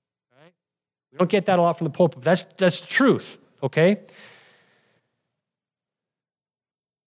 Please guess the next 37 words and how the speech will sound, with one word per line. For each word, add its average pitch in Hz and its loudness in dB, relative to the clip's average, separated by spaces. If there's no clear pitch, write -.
In 185 0
fact, - -6
i-, - -18
it's 214 -4
not 233 -20
even 226 -20
all 226 -20
that 208 -20
hard. 190 -20
Th-, - -20
those 254 2
people 208 0
that 190 0
aren't 220 2
believers 208 2
and 170 0
have 240 0
all 202 6
that 175 0
stuff, 190 0
they 208 -2
can, 226 0
they 214 -2
can 220 0
still 240 0
be 214 2
great. 180 -8
I - -20
mean, 151 -8
they 180 -4
can 220 -4
still 220 -4
be 208 0
generous 180 0
with - -4
their 190 4
money. 185 2